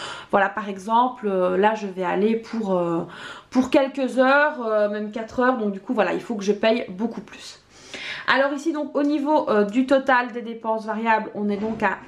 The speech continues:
quarante-cinq euros. Ensuite ici au niveau des enveloppes, au niveau des enveloppes on va donc avoir tout ce qui est alimentation. Et là je prévois donc cinq cents euros pour le mois.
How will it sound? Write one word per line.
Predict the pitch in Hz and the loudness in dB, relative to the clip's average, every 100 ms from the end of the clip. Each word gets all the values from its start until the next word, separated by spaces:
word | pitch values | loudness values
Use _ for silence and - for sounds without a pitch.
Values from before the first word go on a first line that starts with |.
| - | -8
quarante-cinq | 214 185 185 - 170 - | -6 -4 -6 -8 -8 -6
euros. | 185 294 - - - - | 0 0 -2 -12 -8 2
Ensuite | 294 320 403 392 | 4 4 0 -2
ici | 349 - 359 - | -2 2 2 4
au | 294 339 | 2 2
niveau | 311 294 277 339 339 | 2 0 2 2 2
des | 220 190 277 302 - | 0 2 4 2 0
enveloppes, | 254 277 220 226 240 - - - _ _ _ | 0 0 -2 0 -2 -2 -16 -20 _ _ _
au | - | -2
niveau | 233 262 320 | 2 4 4
des | 302 277 | 2 4
enveloppes | 262 254 320 | 2 2 -2
on | 294 | -2
va | 247 | -2
donc | 247 269 | -2 -2
avoir | 262 233 269 285 285 | -2 2 2 0 -2
tout | 262 | -14
ce | - | -16
qui | - 254 | -4 0
est | 262 - 233 | 0 2 -2
alimentation. | 277 277 262 262 220 - 190 214 - _ _ _ _ _ _ - - _ - - - - - | -2 -4 -6 -6 -8 -8 -8 -8 -10 _ _ _ _ _ _ -20 -20 _ -20 -20 -18 -18 0
Et | 240 | 4
là | 269 285 294 233 | 4 4 0 -6
je | 214 302 | -8 -8
prévois | 311 320 294 285 269 | -6 -6 -2 0 0
donc | 262 269 285 277 294 277 - | -2 -2 -4 2 2 2 -4
cinq | - 254 254 - | 0 0 0 -4
cents | 262 247 - | 0 0 2
euros | 240 233 233 - - - _ _ - _ _ _ _ - - | 0 0 -2 -2 -8 -20 _ _ -20 _ _ _ _ -20 -20
pour | - 269 254 | -2 2 4
le | 214 | 4
mois. | 208 240 | 4 2